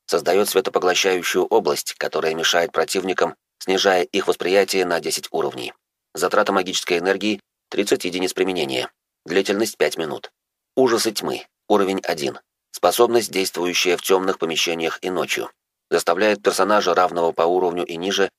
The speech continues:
впасть в ступор. Персонажи на десять уровней ниже ощущать панику. Персонажи на тридцать уровней ниже впасть в ужас. Расстояние применения тридцать метров от пользователя. Затрата магической энергии в базе. Десять единиц за применение. Стиль боя.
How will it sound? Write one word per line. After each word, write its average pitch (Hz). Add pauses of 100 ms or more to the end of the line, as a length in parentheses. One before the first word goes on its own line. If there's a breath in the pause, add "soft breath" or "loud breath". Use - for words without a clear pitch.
(180)
впасть -
в -
ступор. - (320)
Персонажи 101
на 95
десять 92
уровней 101
ниже 98
ощущать -
панику. - (320)
Персонажи 85
на 85
тридцать 87
уровней 82
ниже 98 (180)
впасть -
в -
ужас. - (200)
Расстояние 87
применения 101
тридцать 101
метров -
от -
пользователя. 73 (340)
Затрата 117
магической 104
энергии 98
в 92
базе. 73 (200)
Десять 117
единиц 90
за 92
применение. 90 (180)
Стиль 120
боя. 82